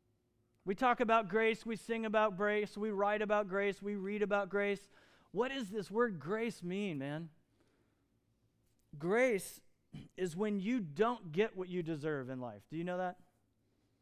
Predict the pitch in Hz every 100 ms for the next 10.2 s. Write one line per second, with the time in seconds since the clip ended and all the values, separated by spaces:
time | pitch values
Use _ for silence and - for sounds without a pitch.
0 | _ _ _ _ _ _ _ _ _ _
1 | _ - 220 277 254 214 - - 208 233
2 | 240 - 190 196 202 202 156 175 165 -
3 | 131 180 202 220 220 220 196 - 220 202
4 | 180 170 131 208 214 220 196 190 208 220
5 | 214 175 156 131 214 208 - 202 185 139
6 | 147 175 196 170 170 180 180 175 151 147
7 | 175 202 185 147 - 175 160 151 165 190
8 | 185 175 175 175 175 165 170 175 143 -
9 | 185 180 170 165 170 175 170 - - -
10 | - 202